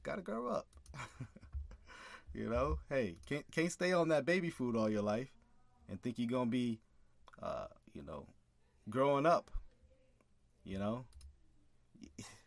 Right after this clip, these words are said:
Baptism does not save, you know? <laughs> Does not save you. Just going down in the waters like this.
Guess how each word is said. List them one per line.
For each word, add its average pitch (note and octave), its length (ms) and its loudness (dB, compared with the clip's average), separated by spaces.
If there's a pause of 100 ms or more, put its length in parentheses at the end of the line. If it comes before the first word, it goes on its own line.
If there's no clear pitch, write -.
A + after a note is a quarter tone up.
(120)
Baptism D3+ 640 4
does C3+ 160 2
not D#3 200 6
save, D3+ 400 2 (600)
you A2 180 0
know? B2 280 -2 (220)
<laughs> A2 80 -6 (760)
Does B2+ 180 2
not D#3+ 240 6
save G3 320 10
you. E2+ 180 -2 (680)
Just C#3+ 260 4
going G3 300 12
down G3 320 12
in F3 60 10
the D#3+ 80 12
waters F3 380 12
like F#3+ 220 8
this. D#3+ 420 6